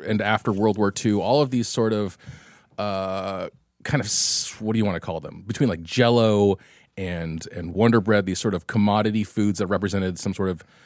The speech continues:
scientific innovation. Like, the forties and fifties to me, people were captivated by foods that seemed like they came from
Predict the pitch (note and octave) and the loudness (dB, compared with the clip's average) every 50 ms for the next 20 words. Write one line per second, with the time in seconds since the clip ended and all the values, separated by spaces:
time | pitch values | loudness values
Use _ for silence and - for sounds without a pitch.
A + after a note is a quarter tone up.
0 | _ _ - - - - D3+ E3+ F3 D#3 - - D#3 C3 C#3 C3+ A#2+ - - - | _ _ -2 0 2 2 2 2 0 0 0 0 0 2 2 0 -2 -4 -4 -2
1 | D3 B2 A#2 G#2+ F#2 G2 F#2 E2+ - - - - - - _ _ _ _ _ _ | 0 2 2 2 0 -2 -4 -4 -4 -10 -14 -16 -20 -20 _ _ _ _ _ _
2 | _ _ _ - F2 E2+ - - A2+ G#2 - - F#3+ G3 G3+ G3+ D#3+ D#3 B2+ - | _ _ _ -10 -10 -10 -10 -8 -8 -8 0 2 4 4 4 2 2 0 0 0
3 | C#3+ B2+ - - A#2 G#2+ - - A2 G#2+ G2+ F#2+ F#2+ F#2+ F2+ - _ _ _ _ | 0 -2 0 -2 -4 -2 0 0 0 2 2 0 -2 -2 -4 -6 _ _ _ _
4 | _ _ - - C#3 B2+ C3+ C3 B2+ A2+ G#2 G#2 G#2 G2+ G2+ G2 F#2+ F2 - _ | _ _ -2 0 2 4 4 2 2 2 0 0 0 0 0 0 -2 -4 -8 _
5 | _ _ _ _ _ - - - D3 C3+ - - B2 G#2+ A2 G#2 G2 G2 F#2 - | _ _ _ _ _ -8 -4 -4 -4 -4 -4 -4 -2 0 2 2 2 0 0 -2
6 | F2 - - - A2+ A2+ A2 A2 F#2+ G2+ F2+ - - - G#2+ G#2 G2+ F#2+ F#2 - | -4 -6 -4 -2 0 0 2 0 0 -4 -4 -4 -4 -2 0 0 0 0 -2 -4
7 | - F2+ E2 - - G#2+ G2 F#2+ F2+ - - F#2+ F2 F2 E2+ E2+ E2 | -6 -8 -8 -6 -6 -6 -4 -4 -6 -6 -6 -4 -4 -4 -4 -6 -8